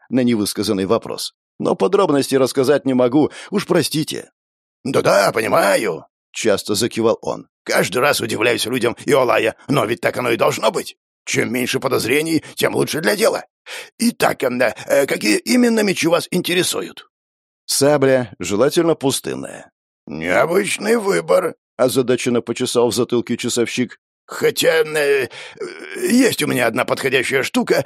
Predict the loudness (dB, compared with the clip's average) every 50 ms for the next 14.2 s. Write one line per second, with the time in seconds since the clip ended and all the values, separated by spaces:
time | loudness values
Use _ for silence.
0 | -4 -4 -2 -2 -2 -2 -2 -4 -2 -2 -2 -2 -2 0 0 0 0 -2 -8 -20
1 | -20 -20 _ _ _ 0 0 2 2 2 2 2 2 4 2 0 0 -2 -2 0
2 | 0 0 2 0 0 0 0 0 2 4 2 2 2 -2 _ _ _ _ _ _
3 | _ _ _ _ _ _ -10 -6 -2 0 0 0 2 0 0 0 0 0 2 2
4 | 2 0 0 0 -4 -2 0 2 2 4 2 2 0 0 -2 -2 -4 -6 -8 -12
5 | -14 -14 -18 _ _ _ _ _ -4 -4 -2 0 0 2 2 2 2 2 0 -2
6 | -2 -6 _ -6 -4 -2 0 0 0 0 0 0 -2 -4 -4 -2 -2 0 0 -2
7 | -2 -4 -8 -8 -10 -12 -16 _ _ _ _ _ _ _ _ _ _ _ _ _
8 | -8 -4 -2 -2 -2 -2 -4 -6 -6 -2 2 4 4 4 2 0 -4 -4 -2 -2
9 | -2 0 2 2 2 4 2 2 2 2 4 2 2 2 0 -2 -2 -2 -2 -2
10 | -2 -2 -2 0 0 2 2 2 0 -2 -4 -6 -8 -10 -14 -18 -20 -20 _ _
11 | _ -4 -2 0 2 2 2 2 0 0 2 2 2 2 2 0 0 0 -2 -2
12 | -2 0 2 2 2 2 2 -2 -2 -2 -2 -2 -4 -6 -10 -4 -2 -2 -2 0
13 | -2 -2 -2 -2 -2 -2 0 2 2 2 2 0 0 0 0 0 -2 -4 -6 -10
14 | -12 -14 -14